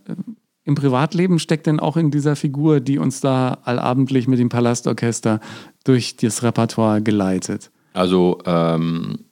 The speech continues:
Speaker 2: im Alltag, äh, oder auf der Straße singe ich nicht so viel.
Speaker 1: <laughs> Ja.
Speaker 2: Das ist der einzige Unterschied. Mein, mein Freundeskreis sagt eigentlich, „Warst du schon immer so?“ Äh, natürlich, äh, bin ich auf der Bühne,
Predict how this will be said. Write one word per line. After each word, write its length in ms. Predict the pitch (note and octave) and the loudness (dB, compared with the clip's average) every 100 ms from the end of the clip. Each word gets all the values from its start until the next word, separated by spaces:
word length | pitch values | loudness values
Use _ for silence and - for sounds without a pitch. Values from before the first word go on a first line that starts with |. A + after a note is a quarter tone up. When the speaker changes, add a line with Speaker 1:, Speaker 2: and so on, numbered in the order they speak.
| - | -20
Speaker 2:
im 100 | F#2 | -10
Alltag, 500 | F#2+ F2+ G2 - - - - - G2 | -8 -4 -4 -4 -14 -20 -20 -20 -14
äh, 40 | F#2+ - F#2+ | -12 -10 -8
oder 180 | E2+ | -8
auf 100 | - | -6
der 80 | F#2 | -8
Straße 300 | - F2+ F#2 | -4 -2 -2
singe 240 | E2+ G#2+ A2+ | 0 0 -2
ich 60 | |
nicht 180 | E2 - | -6 -12
so 60 | - - | -20 -12
viel. 140 | D3+ | 0
Speaker 1:
<laughs> 360 | D#3 D3+ E3+ D#3 | 2 4 2 2
Ja. 160 | G3 D3 F3 G#3 F#3 | 0 0 2 2 2
Speaker 2:
Das 140 | B2+ | 0
ist 160 | - F#2+ | -2 0
der 260 | E2+ E2+ | 2 2
einzige 400 | E2+ F2 - E2+ | 0 -2 -4 -6
Unterschied. 480 | F2 E2 - F2 - | -6 -8 -4 -6 -4
Mein, 320 | F2 F2+ F2+ | -2 2 2
mein 200 | F2+ F#2 | 2 0
Freundeskreis 540 | - F#2+ G2 - F2+ - | 0 0 0 -2 -2 0
sagt 260 | F2 - | -2 -2
eigentlich, 300 | E2 F2 - | -6 -6 -2
„Warst 180 | F#2 - | -2 -2
du 40 | F2+ | -2
schon 180 | F#2 G2 | -2 2
immer 260 | G2+ F2+ | 2 2
so?“ 320 | D#2 D2 C#2+ - - _ _ _ _ | 2 -2 -4 -6 -16 _ _ _ _
Äh, 220 | E2 D#2+ | -2 0
natürlich, 560 | F2 E2+ G#2 F#2+ - - - | 0 0 0 0 0 -6 -6
äh, 180 | E2+ E2 | -2 0
bin 240 | D#2 F2 | 0 -2
ich 180 | F2+ D#2+ | -2 -4
auf 120 | D#2 | -6
der 100 | - | -4
Bühne, 380 | D#2 E2+ F2+ E2+ | -2 2 2 2